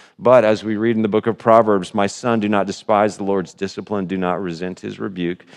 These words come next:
because the Lord disciplines those he loves, as a father disciplines the son in whom he delights."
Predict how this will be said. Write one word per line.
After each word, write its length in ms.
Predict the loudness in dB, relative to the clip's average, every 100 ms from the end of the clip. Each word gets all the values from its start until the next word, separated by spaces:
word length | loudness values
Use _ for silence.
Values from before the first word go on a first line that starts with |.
| -20 -18
because 300 | -8 -6 -4
the 100 | -4
Lord 300 | 0 0 -2
disciplines 580 | -4 -6 -8 -6 -6 -4
those 380 | -2 0 -2 -6
he 300 | -6 -4 -6 _ _ _ _ _ _ _ _ _ _ _ _ _
loves, 480 | -4 -4 -4 -14 _ _ _ _ _ _ _ _ _ _ -12
as 160 | -6 -6
a 60 |
father 640 | -2 2 2 2 -2 -6 -14 _ _ _ _ _ _ _ _ _ _ _ _ _ _ _ _ _
disciplines 600 | -10 -10 -10 -8 -8 -8
the 100 | -10
son 300 | -12 -8 -6
in 100 | -6
whom 220 | -8 -6 -6
he 80 |
delights." 540 | -6 -6 -6 -10 -18